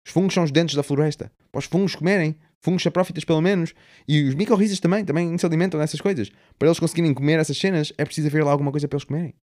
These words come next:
Se não houver lá material morto, se não, morto, se não houver matéria orgânica, matéria orgânica é isso mesmo, é algo que esteve vivo outrora e agora já não está. <laughs> E está ali para alimentar o sistema, para que tudo continuar.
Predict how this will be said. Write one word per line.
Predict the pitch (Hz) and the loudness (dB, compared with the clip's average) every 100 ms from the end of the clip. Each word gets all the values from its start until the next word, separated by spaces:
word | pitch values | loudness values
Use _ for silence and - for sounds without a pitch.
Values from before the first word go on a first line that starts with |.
| _ _ _ - | _ _ _ -4
Se | |
não | 156 | 0
houver | 156 151 147 | 2 2 2
lá | 151 135 - - | 2 0 -2 -10
material | - 127 131 139 139 | -2 0 4 4 6
morto, | 135 190 - - | 4 2 -2 -14
se | - 131 | -10 -6
não, | 104 | 0
morto, | 127 170 202 110 | 4 4 4 -6
se | - | -2
não | 139 | 2
houver | 147 | 4
matéria | 147 139 151 | 2 2 2
orgânica, | 131 117 127 202 202 107 147 _ _ - | 2 2 2 2 2 -2 -4 _ _ -6
matéria | 135 151 | 2 2
orgânica | 139 165 151 | 4 2 2
é | 156 | 2
isso | 143 | 2
mesmo, | 131 208 160 | 2 0 0
é | 139 139 | 2 4
algo | 147 | 4
que | 143 | 4
esteve | 156 135 | 0 0
vivo | 139 147 | 0 2
outrora | 143 156 143 | 2 4 4
e | |
agora | 131 135 | 4 4
já | 139 | 4
não | |
está. | 220 196 185 _ _ - | 2 2 -2 _ _ 2
<laughs> | 208 180 - - | 4 4 0 -6
E | 113 | -4
está | 113 143 139 | 4 10 10
ali | 143 143 | 10 8
para | 127 | 10
alimentar | 127 123 127 139 143 | 10 8 6 6 4
o | 104 | 4
sistema, | - - - 117 104 101 | 0 -2 2 2 4 0
para | - 92 | -2 -6
que | - | 2
tudo | 143 143 | 4 4
continuar. | 120 107 101 147 113 | 4 -2 -2 0 -2